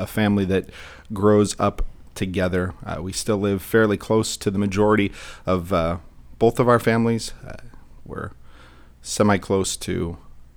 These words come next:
our parents physically. Brandy's dad passed away, uh, about ten years ago, but her mom lives in Santa Clarita. My parents live, uh, about an hour north of Santa Clarita.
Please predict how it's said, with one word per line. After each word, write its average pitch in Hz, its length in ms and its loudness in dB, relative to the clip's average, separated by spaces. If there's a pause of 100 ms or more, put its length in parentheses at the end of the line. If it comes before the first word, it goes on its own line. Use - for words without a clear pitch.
(240)
our 90 100 0
parents 104 460 0
physically. 98 480 -2
Brandy's 90 460 -4
dad 87 280 2
passed - 320 0
away, 95 300 -6 (480)
uh, - 80 -12
about - 260 -8
ten 101 300 0
years 98 240 0
ago, 95 300 -2
but 87 180 -8
her 101 140 -2
mom 98 260 0
lives 95 180 -4
in 98 80 -2
Santa 98 240 0
Clarita. 95 320 0
My 95 160 0
parents 92 440 -2
live, 95 320 -6 (420)
uh, 78 220 -8 (200)
about 92 200 -4
an 85 100 -2
hour 87 240 0
north 107 300 0
of 98 80 -4
Santa 101 260 0
Clarita. 95 560 0